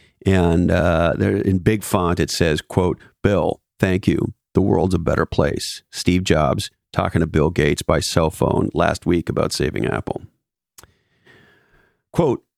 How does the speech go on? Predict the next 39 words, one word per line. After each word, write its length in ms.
"In 80
a 60
way, 340
you 180
could 180
say 260
it 80
might 220
have 100
been 140
the 80
craziest 520
thing 220
we 160
ever 300
did. 500
But, 140
you 100
know, 380
they've 240
taken 420
the 100
foundation 760
of 160
great 280
innovation, 680
some 220
cash, 580
and 180
turned 300
it 140
into 240
the 80
most 240
valuable 440
company 380
in 60
the 80
world," 420